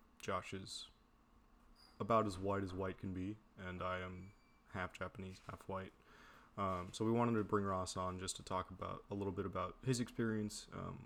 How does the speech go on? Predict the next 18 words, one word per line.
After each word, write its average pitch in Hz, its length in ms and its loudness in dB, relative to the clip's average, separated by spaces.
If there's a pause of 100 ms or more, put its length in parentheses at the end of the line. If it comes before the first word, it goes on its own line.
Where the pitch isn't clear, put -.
what 98 240 2
he 101 240 -2
thinks - 580 -6 (680)
people 101 580 2 (720)
like 110 320 2
Josh 101 360 4
and 104 80 0
I 95 260 -2
can 101 160 -2
do, 95 380 -2 (440)
uh, 92 280 0
to - 80 -4
help 101 340 0 (180)
with 107 140 0
the 110 60 2
movement 98 400 0
right 92 180 0
now, 101 300 -2